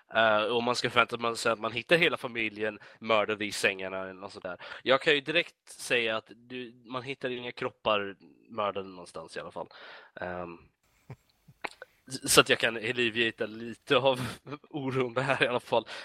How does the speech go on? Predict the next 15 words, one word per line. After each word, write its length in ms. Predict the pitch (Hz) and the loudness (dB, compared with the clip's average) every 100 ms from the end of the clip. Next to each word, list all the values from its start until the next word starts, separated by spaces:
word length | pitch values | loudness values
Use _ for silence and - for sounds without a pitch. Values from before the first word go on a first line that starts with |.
| - | 0
Det 100 | 143 | 4
är 100 | 151 | 4
inte 140 | 143 | 2
ett 60 | 127 | -4
skräckspel, 640 | - 120 - - 98 85 - | -4 -6 -6 -10 -12 -12 -14
är 180 | - 95 | -12 -12
det 60 | 80 | -14
inte. 280 | - - - _ _ | -16 -18 -18 _ _
Men 140 | 127 | -2
det 100 | 123 | 0
känns 380 | 123 - 147 120 | 0 2 2 0
som 200 | - 92 | -14 -16
det. 180 | 87 69 - _ _ _ _ _ _ _ _ | -18 -20 -20 _ _ _ _ _ _ _ _
Gör 200 | - 80 | -16 -16
det. 140 | - | -18